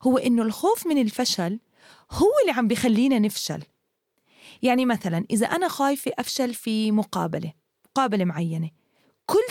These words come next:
تركيزي عم بيروح على فكرة الفشل من المقابلة، فأنا مركزة على كل إشي غلط ممكن يصير وأنا عم بعمل هاي المقابلة، فالاحتمالية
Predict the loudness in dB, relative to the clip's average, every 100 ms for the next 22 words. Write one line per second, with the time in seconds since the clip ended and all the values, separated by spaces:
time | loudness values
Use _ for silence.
0 | 0 -2 -2 -2 -2 0 0 2 2 2
1 | 2 0 -2 -2 -4 -6 -6 -4 -6 -4
2 | -2 0 2 2 2 0 -2 0 -2 -6
3 | -10 _ _ -20 -20 -6 -2 0 2 2
4 | 0 -4 -4 -2 -2 -2 0 0 0 -2
5 | 0 2 0 -2 -4 -6 -20 _ -2 -2
6 | 0 2 2 2 0 -2 0 -2 0 -2
7 | 0 -2 -2 -2 0 -2 -2 -4 -4 -6
8 | -10 _ _ _ -20 -20 -4 -4 -2 -4
9 | 0 2 2 2 0 0